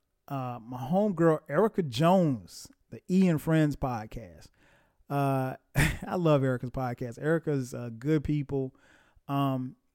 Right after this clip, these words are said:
she talks about a little bit of everything. Uh, from time to time, she will have her crew on, and it's always interesting to hear, you know, young thirty-something-year-old married and single black women,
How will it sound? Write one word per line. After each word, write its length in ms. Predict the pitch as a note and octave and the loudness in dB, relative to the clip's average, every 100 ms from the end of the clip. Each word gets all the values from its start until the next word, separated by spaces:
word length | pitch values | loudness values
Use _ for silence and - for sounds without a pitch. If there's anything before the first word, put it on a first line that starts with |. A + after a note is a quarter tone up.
| _ _ _ _ _ _ - | _ _ _ _ _ _ -14
she 320 | - - C#4 | -8 -2 0
talks 320 | - D3+ C#3 | 2 2 0
about 280 | C#3+ C3 A#2+ | -2 -2 -2
a 20 | |
little 260 | B2+ C#3+ C3+ | -2 0 0
bit 180 | B2+ A#2+ | 0 -2
of 140 | A2+ | -2
everything. 680 | C3+ D3 C#3+ D3+ D3+ D3 C#3 _ _ _ _ | 0 0 0 -2 -4 -4 -8 _ _ _ _
Uh, 180 | C3+ C3 | -6 -6
from 180 | C3 C3 | -6 -4
time 260 | D3+ C#3+ | -2 0
to 80 | C3+ | -2
time, 240 | C#3+ C#3 | -2 -2
she 160 | C3 D#3 | -4 -4
will 160 | C#3 C3 | -2 -2
have 280 | C3 C3 | -2 -4
her 180 | - B2+ | -4 -6
crew 400 | - - D#3+ E3 | -6 -4 0 0
on, 460 | D#3+ D3+ C#3+ C#3+ C#3+ - _ _ _ | -2 -4 -2 -4 -8 -16 _ _ _
and 220 | - C3 B2+ | -6 -4 -2
it's 100 | D3 | 2
always 260 | D3 C3+ | 2 2
interesting 460 | C3+ B2+ - C#3 B2+ | -2 -4 -6 -6 -4
to 180 | - C3+ | -4 -6
hear, 640 | - C3+ C3+ C3 B2 B2 | -2 0 0 0 -4 -6
you 80 | - | -8
know, 120 | B2+ | -8
young 680 | A2+ A#2 C3+ C3 C3 B2+ B2+ - | -6 -2 0 0 -2 -4 -6 -4
thirty-something-year-old 1300 | C3 C3 C3 C#3+ C3 B2 C3 B2 B2 B2+ B2+ B2 A#2+ | -2 -2 -4 -4 -6 -6 -6 -4 -4 -2 -2 -4 -6
married 480 | B2 B2+ B2+ B2+ B2 - _ _ _ - | -6 -4 -4 -6 -8 -14 _ _ _ -10
and 260 | A#2+ B2 | -8 -8
single 380 | - D3+ C#3 C3+ | -4 0 2 0
black 380 | A#2+ C3 B2 A#2+ | 0 -2 -4 -2
women, 420 | C#3+ C3 B2+ B2 | 0 0 0 -4